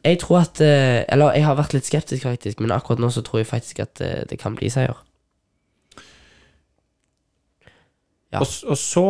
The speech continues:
Speaker 2: er det jo sånn at det kommer en på stadion som har spilt på Viking, eh, før.
Speaker 1: Gitt
Speaker 2: Elia?
Speaker 1: oss gode minner i sommer.
Speaker 2: Og Delia, du har tatt en telefon til Niklas Sandberg. Skal vi høre på hva han hadde å si?
Speaker 1: Yes. Yes,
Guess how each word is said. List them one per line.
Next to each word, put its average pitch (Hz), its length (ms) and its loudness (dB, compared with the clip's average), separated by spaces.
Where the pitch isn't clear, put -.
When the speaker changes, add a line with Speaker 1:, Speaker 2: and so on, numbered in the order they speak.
Speaker 2:
er 135 180 4
det 131 120 0
jo 147 60 0
sånn 131 220 0
at 117 120 -2
det - 100 -8
kommer 120 280 0
en 104 140 2
på - 100 -6
stadion 95 400 0
som 113 120 -4
har 104 100 -2
spilt 90 380 -4
på 107 120 -4
Viking, 95 580 -4
eh, 95 260 -4
før. 85 340 -2
Speaker 1:
Gitt 120 180 0
Speaker 2:
Elia? 131 140 4
Speaker 1:
oss - 60 -2
gode 98 300 0
minner 87 300 -8
i 90 60 -6
sommer. 80 340 -10
Speaker 2:
Og 139 160 2
Delia, 131 320 4
du 117 80 -4
har 120 160 0
tatt - 240 -4
en 113 240 0
telefon 151 380 0
til - 160 -2
Niklas 120 320 2
Sandberg. 131 480 0
Skal 113 220 -2
vi 113 80 2
høre 110 180 2
på 113 80 0
hva 107 80 4
han 107 140 0
hadde 107 100 0
å 107 80 -2
si? 156 80 2
Speaker 1:
Yes. - 220 -10
Yes, 170 240 2